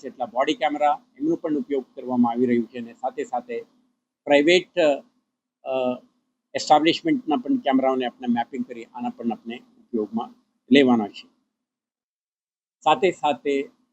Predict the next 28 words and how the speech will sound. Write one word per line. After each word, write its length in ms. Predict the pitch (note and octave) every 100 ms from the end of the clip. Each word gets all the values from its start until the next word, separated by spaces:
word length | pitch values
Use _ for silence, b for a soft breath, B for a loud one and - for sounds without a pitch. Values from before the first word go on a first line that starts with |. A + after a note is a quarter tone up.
| _ _ _ _ _ -
સાયબર, 680 | - C#3+ D3+ D3 F3+ F3
અ, 200 | E3+ C#3
દુનિયામાં 560 | B2 _ C3+ C#3 C3+ C3+
જે 320 | B2 B2 A2+ - _
કેટલાક 420 | - C3+ C3 B2+ C#3
એલિમેન્ટ્સ 580 | A#2+ B2+ C3+ C#3 C3+
સક્રિય 460 | - - C#3+ B2 E3
બની 200 | C#3 C3+
જતા 220 | B2 A#2+
હોય 200 | B2 A#2+
છે, 220 | - B2+ - _ _ _ -
એવા 240 | E3 F3
તત્વો 400 | F3 D3+ - D3+
ઉપર 380 | C3+ B2 C3+ B2+
વોચ 400 | - - C3 B2+
રાખવા 260 | B2 B2 A#2
માટે 220 | A#2 A#2
આપણા 180 | - A2+
સાયબર 420 | - C3+ C3+ D3
પેટ્રોલ 400 | C#3 B2+ C3 B2
વધારી 320 | A#2 C3 C#3+
છે. 180 | - D#3+ _ _ _ _ _
સાયબર 260 | C3 C3 C#3
ક્રાઇમ 260 | C#3+ C3+ C3
પોલીસ 760 | C#3+ C#3+ - _ _ - B2+
સ્ટેશનના 380 | C3 B2+ C3+ B2
ચુનંદા 420 | B2 C3+ D3 C#3+
અધિકારીઓ 540 | B2+ B2 C#3+ D3+ D3+